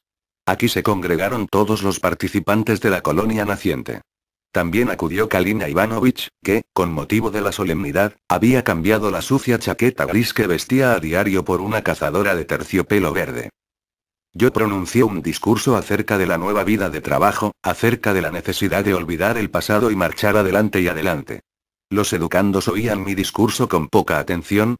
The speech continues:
susurraban algo entre sí, mirando con sonrisas sarcásticas y despreciativas los catres plegables, recubiertos de edredones que no tenían nada de nuevos,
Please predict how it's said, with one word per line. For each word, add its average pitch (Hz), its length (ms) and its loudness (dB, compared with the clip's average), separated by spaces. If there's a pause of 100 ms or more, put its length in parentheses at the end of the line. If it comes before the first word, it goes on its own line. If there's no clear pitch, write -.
susurraban 107 640 2
algo 110 260 0
entre 76 280 -4
sí, 120 360 0
mirando 90 460 0
con 107 160 0
sonrisas 98 680 -2
sarcásticas 107 760 0
y 98 100 0
despreciativas 92 840 0
los 85 180 0
catres 113 400 0
plegables, 95 720 -2
recubiertos 98 680 0
de 92 100 4
edredones 92 480 0
que 101 140 2
no 92 120 0
tenían 85 380 -2
nada 104 300 2
de 95 100 -2
nuevos, 113 540 0